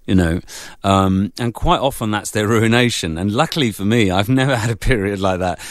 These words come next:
I was never, maybe 'cause where I come from, uh, and the origin-, you know, the original impression I made, which was, um,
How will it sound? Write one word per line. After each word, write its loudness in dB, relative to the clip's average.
I 4
was 2
never, 2
maybe 2
'cause -4
where 2
I 2
come 0
from, -4
uh, 4
and 2
the 6
origin-, 2
you 0
know, 4
the 0
original 0
impression -2
I 0
made, 0
which -6
was, -4
um, 0